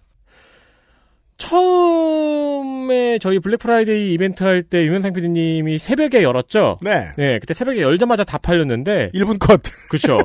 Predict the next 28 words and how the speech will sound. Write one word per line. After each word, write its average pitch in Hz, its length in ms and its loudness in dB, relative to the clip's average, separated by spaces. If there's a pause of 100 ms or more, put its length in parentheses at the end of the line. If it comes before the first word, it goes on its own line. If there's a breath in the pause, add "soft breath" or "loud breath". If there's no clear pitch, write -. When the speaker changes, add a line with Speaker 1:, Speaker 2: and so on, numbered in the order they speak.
Speaker 2:
<laughs> - 120 -8
Speaker 1:
왜냐면 208 260 4
그때는 180 220 -6
세 233 200 0
대였어요. 98 540 -2 (160)
그때 165 180 -4
세 226 160 -2
대로 247 160 2
시작했는데 160 920 -2 (280 soft breath)
점점 240 320 4
늘어나서 170 560 4
올해 208 640 4
총 285 280 -10
판매 294 380 -4
물량이 160 540 -2
서른아홉 214 640 0
대였습니다. 95 640 -2
Speaker 2:
무슨 131 340 -2
저 127 520 2
구십 135 200 -4
년대, 151 300 2
팔십 160 240 0
년대 135 320 2
대학 139 260 2
본고사 135 420 4
같아요. 107 400 -4 (160)
Speaker 1:
그렇죠. 127 520 2
Speaker 2:
예. 113 320 -2